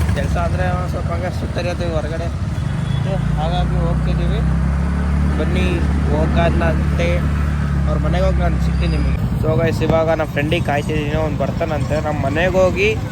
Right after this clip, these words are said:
ಮ-, ಮತ್ತೆ ಅವಾಗಲೇ ಹೋಗಿದ್ನಲ್ಲ, ಅವಾಗಲೇ ಹೋಗೋಕ್ಕಾಗಲಿಲ್ಲ. ಮತ್ತೆ ಮನೆಗೆ ಹೋಗಿ ಇವಾಗ ನಮ್ಮ ಫ್ರೆಂಡ್ ಬರ್ತಾವನಂತೆ. ಇಲ್ಲ, ಯಪ್ಪ ಸ್ವಾಮಿ ದೇವಸ್ಥಾನ ಹತ್ರ ಕಾಯ್ತಿದ್ದೀನಿ.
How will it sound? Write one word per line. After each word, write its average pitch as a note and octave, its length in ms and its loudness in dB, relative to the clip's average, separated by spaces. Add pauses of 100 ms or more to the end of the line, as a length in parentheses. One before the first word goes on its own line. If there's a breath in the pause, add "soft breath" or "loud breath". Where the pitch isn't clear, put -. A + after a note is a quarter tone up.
(520)
ಮ-, C#3+ 280 -4
ಮತ್ತೆ D#3 180 -2
ಅವಾಗಲೇ E3 300 0
ಹೋಗಿದ್ನಲ್ಲ, E3+ 400 -2
ಅವಾಗಲೇ D#3+ 420 0
ಹೋಗೋಕ್ಕಾಗಲಿಲ್ಲ. E3 720 -2
ಮತ್ತೆ D#3 200 -4
ಮನೆಗೆ D#3+ 220 -2
ಹೋಗಿ E3 300 -4
ಇವಾಗ D#3+ 260 -4
ನಮ್ಮ D#3+ 100 -2
ಫ್ರೆಂಡ್ D#3 320 -6
ಬರ್ತಾವನಂತೆ. D#3 640 -6
ಇಲ್ಲ, D3+ 120 -6
ಯಪ್ಪ D3 260 -6
ಸ್ವಾಮಿ D#3+ 360 -8
ದೇವಸ್ಥಾನ D#3 240 -8
ಹತ್ರ D3+ 200 -8
ಕಾಯ್ತಿದ್ದೀನಿ. D3+ 560 -6